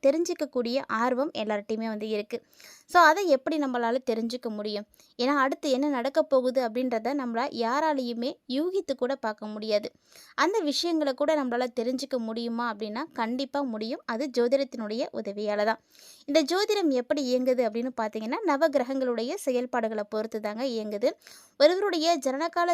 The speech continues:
ஜாதகத்துல இருக்கக்கூடிய கிரக நிலைகள் ஆனது எப்படி இருக்கு, என்ன மாதிரியான மாற்றங்களோடு அது இருக்கோ அப்படின்றத பொறுத்து தான் அந்த மாதத்துல ஏற்படக்கூடிய பலன்களை அவங்களுக்கு வந்து கணக்கீடு செய்வாங்க. So அந்த மாதிரி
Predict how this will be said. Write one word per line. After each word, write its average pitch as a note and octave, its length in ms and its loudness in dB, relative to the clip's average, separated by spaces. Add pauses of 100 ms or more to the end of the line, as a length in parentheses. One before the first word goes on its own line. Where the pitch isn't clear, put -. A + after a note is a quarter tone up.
(160)
ஜாதகத்துல C#4 640 0
இருக்கக்கூடிய B3 480 -4 (140)
கிரக A#3+ 280 0
நிலைகள் A#3+ 380 -2
ஆனது G#3+ 240 -4 (180)
எப்படி B3 240 -4 (160)
இருக்கு, A#3 300 -4 (560)
என்ன D#4+ 100 4 (100)
மாதிரியான B3+ 480 2 (120)
மாற்றங்களோடு C4+ 640 2
அது A3+ 160 -4
இருக்கோ A#3+ 340 -2
அப்படின்றத A3+ 400 -2 (120)
பொறுத்து B3 360 0
தான் D4 200 -2
அந்த A#3 120 -2 (140)
மாதத்துல D#4+ 440 0 (120)
ஏற்படக்கூடிய A3+ 540 -4 (160)
பலன்களை A3+ 380 -2
அவங்களுக்கு G#3 360 -6
வந்து G#3+ 140 -4 (100)
கணக்கீடு G#3 360 -8 (100)
செய்வாங்க. G#3 300 -6 (520)
So - 100 -2
அந்த E4 140 4
மாதிரி F#4 160 2